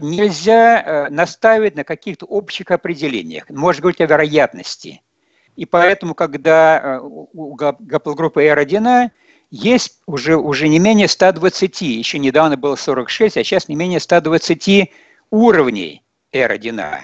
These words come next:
И среди них есть такие, которые встречаются в основном у, у уйгуров, а есть такие, которые у шотландцев,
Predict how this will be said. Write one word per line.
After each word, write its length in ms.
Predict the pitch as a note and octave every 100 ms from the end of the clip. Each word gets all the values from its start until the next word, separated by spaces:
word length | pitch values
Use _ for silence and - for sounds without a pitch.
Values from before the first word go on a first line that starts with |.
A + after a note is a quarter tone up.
| _ _ _ _ _ _
И 120 | E3+
среди 300 | - F#3+ F#3+
них 160 | A#3 G#3+
есть 200 | F#3+ -
такие, 260 | G3 C4+
которые 500 | - C#3+ - D#3 D3+
встречаются 480 | C3 D#3 - A3 C#3+
в 20 |
основном 300 | A#2+ G3 G3 -
у, 160 | F#3 -
у 300 | F#3 F3+ G3+
уйгуров, 640 | D3+ B2 A2+ G#2+ G2+ - - _ _ _ _ - -
а 120 | D#3
есть 200 | E3+ F#3
такие, 260 | G3 F#3 A#3
которые 380 | E3 - F#3+ F3+
у 60 |
шотландцев, 680 | - D3+ - G#2+ F#2+ - -